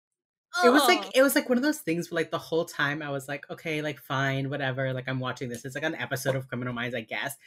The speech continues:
Speaker 1: And then all of a sudden at the end, Gideon got, like, super, like,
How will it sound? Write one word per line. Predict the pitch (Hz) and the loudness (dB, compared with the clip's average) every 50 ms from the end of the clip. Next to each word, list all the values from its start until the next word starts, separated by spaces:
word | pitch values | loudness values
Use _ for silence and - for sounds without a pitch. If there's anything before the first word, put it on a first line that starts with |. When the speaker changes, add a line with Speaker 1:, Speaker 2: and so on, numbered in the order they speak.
| - - - - - _ - | -20 -20 -20 -20 -20 _ -2
Speaker 1:
And | 214 196 208 | 0 2 4
then | 226 220 | 2 2
all | - - 196 | 0 0 -2
of | 220 247 | 0 0
a | 262 | -2
sudden | - - - - 277 | -4 -6 -6 -4 -4
at | 277 - | -4 -4
the | 269 220 - - - | -4 -8 -8 -8 -6
end, | 135 131 127 139 165 185 - - _ | -4 -4 -4 -4 -6 -8 -12 -14 _
Gideon | - 160 151 160 175 190 190 - | -4 -4 -2 0 0 0 2 2
got, | - 165 170 165 | 2 0 0 0
like, | 156 139 131 - | -2 -4 -6 -8
super, | - - - - - 147 135 131 131 175 170 165 | -10 -10 -8 -6 -4 -2 -2 -2 0 2 2 2
like, | 151 147 139 131 131 127 | 2 2 0 -2 -4 -6